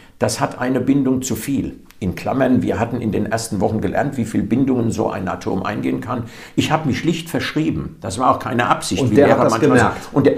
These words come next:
Speaker 1: so, wer kann denn schon nach vier Wochen Studium seinem Prof sagen, "Hey Junge, da liegst du aber falsch"?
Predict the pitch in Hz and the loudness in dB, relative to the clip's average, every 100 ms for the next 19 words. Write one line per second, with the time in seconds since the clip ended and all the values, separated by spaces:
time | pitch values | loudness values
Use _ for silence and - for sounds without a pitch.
0 | - 127 127 95 143 143 175 190 180 170 | 2 4 4 4 2 2 0 2 2 0
1 | - 151 117 - - 180 180 156 131 - | -2 -2 -2 -2 -2 0 2 0 -2 2
2 | 135 143 127 117 101 92 - - - - | 2 2 0 0 0 0 -4 -4 -2 0
3 | 107 92 - - 131 139 - - - 110 | 2 0 2 4 6 4 2 -6 -4 0
4 | 135 151 - 127 113 107 - - - | 2 0 -2 -4 -2 -2 -2 -4 -6